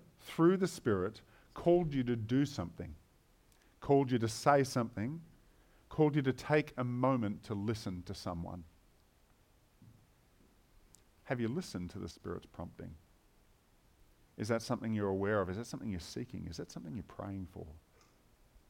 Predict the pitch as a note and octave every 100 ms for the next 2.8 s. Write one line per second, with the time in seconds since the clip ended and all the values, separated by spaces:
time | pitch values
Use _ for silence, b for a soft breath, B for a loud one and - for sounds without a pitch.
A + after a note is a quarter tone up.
0 | _ _ - G#2 G2+ F#2 B2 A#2 F#2+ F#2
1 | F2+ E2+ G#2 G#2+ G#2 - F2 E2+ E2+ E2+
2 | B2 B2+ F#2 F2 F2 D#2+ D#2+